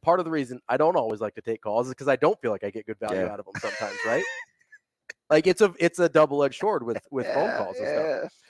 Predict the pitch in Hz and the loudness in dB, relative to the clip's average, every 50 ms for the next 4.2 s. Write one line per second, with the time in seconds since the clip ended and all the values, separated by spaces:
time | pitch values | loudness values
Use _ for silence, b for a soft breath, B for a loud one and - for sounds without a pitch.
0 | b - 175 190 - 214 208 196 185 175 170 156 131 - - 143 156 214 - - | b 4 4 4 6 6 6 8 8 8 8 6 6 2 0 0 0 0 2 0
1 | - 151 151 147 139 - 135 127 117 - _ 156 143 - 131 - - 147 135 113 | 2 4 4 4 4 2 -2 -6 -8 -4 _ -4 -2 -2 -6 -6 -6 -6 -6 -4
2 | 110 113 113 107 101 101 - - 87 - - _ - - 139 135 120 123 - - | -4 -4 -4 -4 -4 -8 -14 -16 -20 -20 -20 _ -8 -4 -2 0 2 0 0 0
3 | - 123 117 107 117 107 - _ _ _ _ _ _ _ _ _ _ _ 147 - | -2 -4 -2 -2 -4 -6 -8 _ _ _ _ _ _ _ _ _ _ _ -2 4
4 | 165 151 143 139 | 6 6 6 6